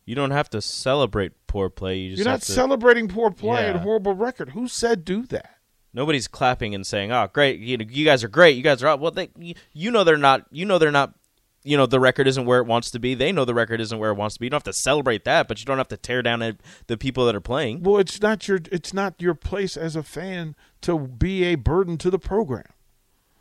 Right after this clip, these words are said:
Speaker 2: You're not there to weigh down and make it worse. Nobody, anybody can make it worse. It's the old adage of everybody can recognize the problem,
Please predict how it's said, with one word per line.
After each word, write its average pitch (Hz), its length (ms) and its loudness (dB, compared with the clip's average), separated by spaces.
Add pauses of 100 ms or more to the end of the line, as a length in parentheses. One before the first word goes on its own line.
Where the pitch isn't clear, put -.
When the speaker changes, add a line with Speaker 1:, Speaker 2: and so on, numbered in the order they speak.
(240)
Speaker 2:
You're 185 120 4
not 226 200 2
there 220 180 8
to 202 140 8
weigh 160 480 6
down 151 440 4
and 139 240 -4
make 156 220 2
it 143 140 0
worse. 151 640 0 (640)
Nobody, 269 320 0
anybody 269 460 2
can 196 180 -2
make 175 180 0
it 165 80 -4
worse. 151 300 -6
It's 185 220 -2
the 214 160 0
old 262 260 -2
adage 190 420 0
of 170 360 -4
everybody 214 440 -2
can 160 200 -6
recognize 147 560 -4
the 131 80 -10
problem, 151 500 -8